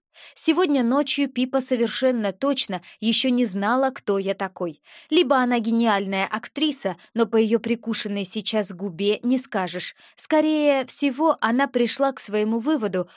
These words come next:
уже утром, когда обнаружила и забрала сферу. И если смерть старого мага совпала по времени с передачей артефакта, она могла подумать, что это моих рук дело.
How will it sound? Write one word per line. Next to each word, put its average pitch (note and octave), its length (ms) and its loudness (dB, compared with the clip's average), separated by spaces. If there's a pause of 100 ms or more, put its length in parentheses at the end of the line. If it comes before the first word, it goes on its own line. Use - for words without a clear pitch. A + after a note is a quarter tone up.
(100)
уже C#4+ 320 2
утром, F#3 420 -4 (180)
когда G#3+ 320 2
обнаружила G3+ 640 -2
и G#3 140 -6
забрала A#3 460 0
сферу. F#3 520 -6 (300)
И B3+ 60 0
если B3+ 320 2
смерть A3+ 600 -2
старого A3 540 0
мага G3+ 440 0 (160)
совпала A#3 560 0
по G3+ 180 0
времени G#3+ 420 -2
с F#3 100 -8
передачей G#3 540 0
артефакта, G3 720 -2 (240)
она D4+ 200 2
могла C#4+ 280 2
подумать, C4+ 640 -2
что - 200 0
это C4+ 200 4
моих C4 480 0
рук F3+ 180 -6
дело. E3 380 -4